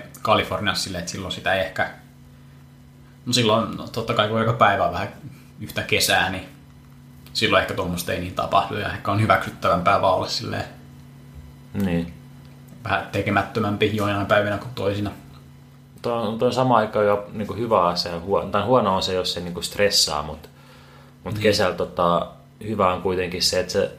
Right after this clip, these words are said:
Speaker 2: herkemmin lähet johonkin.
Speaker 1: Niin, no se, se on totta.
Speaker 2: Et mäkin huomasin kesällä just teki kaikkea, että meni just vaikka stadi, vaikka kattoi johonkin taidenäyttelyyn tai jotain, mut sit jos on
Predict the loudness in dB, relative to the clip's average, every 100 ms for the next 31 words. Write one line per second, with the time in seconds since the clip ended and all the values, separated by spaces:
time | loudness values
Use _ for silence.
0 | -6 0 2 2 2 4 4 2 -2 -4
1 | -8 -8 -6 -4 -2 -2 -4 -6 -8 -8
2 | -8 -6 -6 -8 -8 -6 -2 0 2 2
3 | 2 2 2 2 4 2 2 2 2 2
4 | 2 0 -2 0 0 0 -2 -2 -2 -8
5 | -18 -20 -20 -20 -20 -20 -20 -20 -20 -20
6 | -10 -4 -2 0 0 2 2 -2 -6 -2
7 | -2 -2 -4 -4 -2 -2 -2 0 2 2
8 | 0 -2 -4 -2 0 0 0 0 0 -2
9 | -4 -6 -4 -2 -2 -2 -4 -8